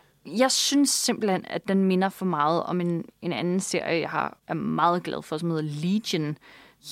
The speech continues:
Hele det her lidt mere hospitals-, kliniske element, som også bliver teaset, at Moon Knight vil gå ned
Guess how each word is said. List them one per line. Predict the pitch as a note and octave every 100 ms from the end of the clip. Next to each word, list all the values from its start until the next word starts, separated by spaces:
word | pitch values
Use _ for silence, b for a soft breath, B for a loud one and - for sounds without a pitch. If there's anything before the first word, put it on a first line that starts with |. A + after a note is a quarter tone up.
| -
Hele | G3 G3+
det | G3+ F#3
her | F3
lidt | D3 E3
mere | F3+ F3 D#3+ - -
hospitals-, | - F#3 - E3 - B3+ G3 F3+ - - - - F3
kliniske | - C4+ D4+ B3 G3 - E3+ B2+ - - - - -
element, | A#3+ G3 F#3 E3+ -
som | - F#3+
også | - F3+ F#3
bliver | G3
teaset, | F3 - F3+ F3+ - -
at | D3+
Moon | E3 E3 F3
Knight | D#3 D#3 -
vil | E3 _ -
gå | G3+ F3+
ned | F#3 F3 A3+ -